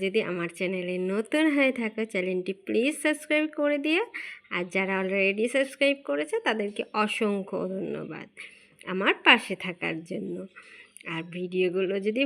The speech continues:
ভালো লাগে, লাইক, কমেন্ট, শেয়ার করে দিও। চলো দেখে নাও আজকে আমার ব্রেকফাস্টের থালিতে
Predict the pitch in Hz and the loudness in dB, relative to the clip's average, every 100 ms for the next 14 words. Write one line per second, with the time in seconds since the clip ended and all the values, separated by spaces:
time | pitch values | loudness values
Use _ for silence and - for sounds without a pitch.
0 | 269 277 277 302 359 453 539 381 233 190 | 2 4 6 4 2 4 8 10 10 8
1 | - 185 185 185 180 190 170 190 185 165 | -2 -2 0 -4 -4 -6 -6 -8 -10 -10
2 | 160 - 156 - - - _ - 185 202 | -10 -12 -12 -14 -18 -18 _ -6 -2 0
3 | 277 202 - 196 202 - - 190 - - | 4 4 4 -2 -2 -2 -4 -8 -10 -12
4 | - 190 185 185 185 - - - 185 190 | -12 -8 -8 -6 -8 -14 -20 -16 -8 -4
5 | 190 196 - 214 214 240 233 - 208 202 | -4 -4 -4 -4 -2 -4 -4 -2 -2 -2
6 | 185 | -4